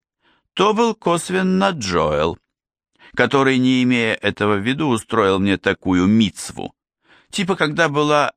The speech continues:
С Р М, я была миленькой, а как С Р М расстрига, я неотразима.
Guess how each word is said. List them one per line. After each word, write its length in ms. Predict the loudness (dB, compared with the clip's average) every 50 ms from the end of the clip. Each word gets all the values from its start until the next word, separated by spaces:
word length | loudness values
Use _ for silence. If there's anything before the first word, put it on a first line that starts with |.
| _
С 260 | -2 -2 -2 -2 -2 -2
Р 180 | -2 -2 0
М, 280 | 0 0 0 -2 -4 -6 _ _ _ _ _ _ _ _ _ _ _
я 140 | -2 -2 0
была 240 | 0 2 2 2 0
миленькой, 760 | 2 0 0 0 0 -2 -2 -2 -2 -2 -2 -2 -2 -4 -8 _ _ _ _
а 120 | -4 -4 -2
как 220 | -2 -2 -2 -2
С 160 | -4 -4 -2
Р 160 | -2 0 0
М 220 | 0 0 -2 -4 -6 _ _ _ _ _
расстрига, 920 | -2 0 0 0 -2 -8 -14 -8 -4 -2 -2 0 -2 -2 -4 -4 -4 -6 -10 _ _ -2
я 160 | 0 2 2
неотразима. 840 | 4 4 2 2 0 0 -2 -2 -2 -2 -4 -4 -6 -6 -8 -12